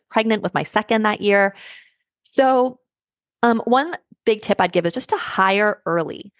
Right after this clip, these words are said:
So something I did, even when I was attending those Periscopes with you, Zach, in my living room and had zero revenue and no idea what I was doing,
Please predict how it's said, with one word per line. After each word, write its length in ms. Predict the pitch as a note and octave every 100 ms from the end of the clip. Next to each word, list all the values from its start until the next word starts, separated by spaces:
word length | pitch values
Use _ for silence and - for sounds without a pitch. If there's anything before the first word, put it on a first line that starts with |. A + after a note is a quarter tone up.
| _ -
So 60 |
something 280 | G3+ D4 G4+ -
I 200 | F#3+ G#3+
did, 340 | G#3+ E3+ E3 D#3+
even 240 | A#3 D4+
when 100 | B3+
I 80 | G3+
was 100 | F#3+
attending 320 | F3+ - F3 F3
those 140 | D#3+
Periscopes 520 | - E3 F3+ E3+ D#3
with 140 | D#3 E3+
you, 100 | F3+
Zach, 320 | D#3 C#3 B2+
in 100 | D#3+
my 100 | D#3
living 220 | D#3+ E3
room 200 | D3 C#3+
and 60 | F3
had 140 | E3 E3
zero 260 | E3+ D#3+
revenue 400 | C#3+ D3 D3+ C#3+
and 140 | C#3+ D3+
no 160 | C#3+
idea 200 | D3 D#3
what 80 | C3+
I 80 | C3
was 140 | E3
doing, 360 | - F3 D3+